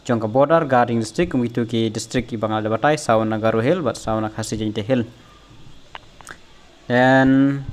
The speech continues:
jong ki kentai, kini jong ki kentai mo, kentai, light no o,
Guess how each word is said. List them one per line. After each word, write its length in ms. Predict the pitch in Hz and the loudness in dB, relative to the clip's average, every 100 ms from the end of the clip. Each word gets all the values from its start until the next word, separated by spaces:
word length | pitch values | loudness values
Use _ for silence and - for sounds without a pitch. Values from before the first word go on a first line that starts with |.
| 120 | -2
jong 240 | 120 139 | 4 4
ki 100 | 131 | 4
kentai, 720 | 131 156 165 180 170 190 196 196 - - - _ - _ _ | 2 4 6 6 4 2 -2 -6 -12 -20 -20 _ -20 _ _
kini 340 | 135 135 160 170 | 4 6 6 4
jong 160 | 135 | 2
ki 80 | 123 | 2
kentai 400 | 123 120 139 147 | 0 2 4 4
mo, 240 | 175 135 107 | 4 2 0
kentai, 480 | 117 110 143 180 180 | -4 0 2 2 -2
light 260 | 135 127 127 | 0 2 4
no 220 | 131 131 | 4 4
o, 380 | 120 135 180 | 4 4 2